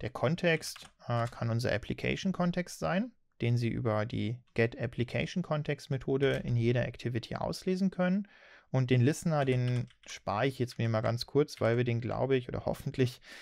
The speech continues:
äh, eh noch nicht in der, ähm, Klasse verwenden.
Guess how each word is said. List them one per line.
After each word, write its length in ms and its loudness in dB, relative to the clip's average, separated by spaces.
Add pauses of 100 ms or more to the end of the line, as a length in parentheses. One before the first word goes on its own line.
(160)
äh, 260 2
eh 120 2
noch 180 2
nicht 200 -2
in 140 -2
der, 480 -2
ähm, 380 -4 (140)
Klasse 320 -4
verwenden. 580 -2